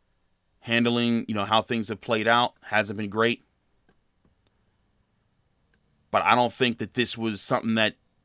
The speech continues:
is, that warrants paying the fifteen million dollar buyout that's in his contract. And if someone says, "Why'd they give him the con-," that, that, you know what? That's what coaches do. They, they negotiate for things. And, and don't lie to yourself and say that, you know, in the first couple years,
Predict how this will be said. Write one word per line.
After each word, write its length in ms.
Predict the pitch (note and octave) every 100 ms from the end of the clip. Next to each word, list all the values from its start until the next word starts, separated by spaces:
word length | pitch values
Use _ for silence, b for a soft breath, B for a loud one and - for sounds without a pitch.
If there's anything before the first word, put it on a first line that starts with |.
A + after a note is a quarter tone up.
| - -
is, 180 | A#2
that 220 | A#2+ A2+ G#2+
warrants 480 | A2+ A2+ G2+ - - _ _ _ _ _ -
paying 320 | C3 B2 A#2
the 80 | G2
fifteen 400 | C3+ - C3 A2+
million 260 | A#2 A2
dollar 240 | A2 G#2+ G2+
buyout 460 | A2 G2+ F2+ F#2+ - _ _ _ _ _ _ _ _ _ _ _ _ _ -
that's 220 | A#2 A2
in 100 | A2
his 100 | G2
contract. 520 | - G#2+ G2 F2+ E2
And 80 | G2+
if 60 | F#2+
someone 180 | C3+ A#2+
says, 120 | A#2+
"Why'd 220 | C#3 G3
they 100 | F#3
give 200 | E3+ A3+
him 80 | A3
the 80 | G3
con-," 200 | G3+ E3
that, 120 | G3+
that, 420 | G#3 E3+ A2+ G#2+ B B
you 80 | -
know 140 | G#2+ A#2
what? 160 | B2
That's 200 | G#2 G#2
what 100 | B2
coaches 360 | - B2 A#2 G2+
do. 220 | A2+ G2
They, 180 | G2 F#2 B B
they 120 | G#2
negotiate 520 | A2 G2+ A#2+ A2 G2+
for 40 | G2+
things. 200 | G2 G2
And, 180 | C3+ B B B -
and 240 | B2+ C3+
don't 220 | C#3+ E3
lie 160 | F3 F3
to 60 | D3+
yourself 420 | B2+ C3+ A#2 A2
and 140 | A#2+ A2+
say 240 | D3+ C3
that, 220 | A#2+ A#2+
you 80 | -
know, 100 | B2
in 100 | A#2
the 60 | A2+
first 300 | - C#3 -
couple 300 | D3+ - A2+
years, 580 | C3 D3+ A#2+ G2+ -